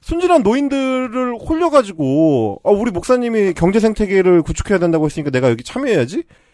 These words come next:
이런 식으로 하려는 목적 외에는 다른 게 없는 걸로 보이고, 어, 뭐 이건 언론에도 많이 보도됐습니다만 뭐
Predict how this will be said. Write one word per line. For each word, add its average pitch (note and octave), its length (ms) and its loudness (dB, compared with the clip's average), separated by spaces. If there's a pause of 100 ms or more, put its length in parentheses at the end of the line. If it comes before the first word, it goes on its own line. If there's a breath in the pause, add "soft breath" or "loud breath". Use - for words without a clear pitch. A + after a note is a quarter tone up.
(140 soft breath)
이런 D#4+ 320 0
식으로 C#4+ 340 -2
하려는 D4 400 0
목적 F#3+ 300 -4
외에는 G3+ 320 2
다른 A3 260 -2
게 C4+ 80 -2
없는 G#3 280 -2
걸로 F3 240 0
보이고, G#2+ 560 -10 (480)
어, B2+ 120 -6
뭐 D3 240 0
이건 G3 240 0
언론에도 A3+ 380 0
많이 E3 180 0
보도됐습니다만 D3+ 840 -2
뭐 A#2 340 -4